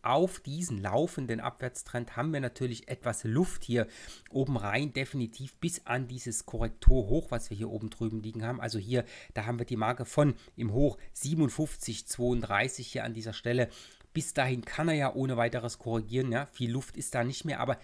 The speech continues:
er kann's tun, bevor er umdreht, im Sinne dieses Aufwärtstrends. Wenn er rumdreht, er fängt ja jetzt auch schon an rumzudrehen,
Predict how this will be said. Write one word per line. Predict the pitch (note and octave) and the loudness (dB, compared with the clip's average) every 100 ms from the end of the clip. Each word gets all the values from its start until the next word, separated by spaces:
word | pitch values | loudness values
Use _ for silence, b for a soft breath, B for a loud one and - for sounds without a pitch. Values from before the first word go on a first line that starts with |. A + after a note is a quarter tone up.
| B - | B -10
er | |
kann's | - C3 A#2+ - | -6 -2 0 2
tun, | - E3+ D#3 B B | 10 10 10 B B
bevor | A2+ - C3 | -8 2 2
er | B2 | 2
umdreht, | C3+ - C3 A#2+ - | -2 -4 -4 -4 -2
im | D#3+ F3 | 2 2
Sinne | A#2 B2 B2 | 2 2 0
dieses | A2+ A2 A2+ - | -2 -6 -6 -6
Aufwärtstrends. | A2 A2 A#2 A2+ - - A#2+ C3 B B - | -4 -2 -4 -6 -6 -2 0 -2 B B -2
Wenn | A2 D3+ | 2 4
er | C#3 | 2
rumdreht, | B2 E3+ E3+ D#3+ F3 - | 2 0 0 0 0 -2
er | F#2+ | -6
fängt | - C#3+ C#3 | -2 -2 0
ja | |
jetzt | A2 A2+ - | -2 -2 -6
auch | - | -10
schon | - | -8
an | A#2 | -6
rumzudrehen, | B2 B2 A2+ A#2 - B2 | -4 -6 -6 -10 -4 -4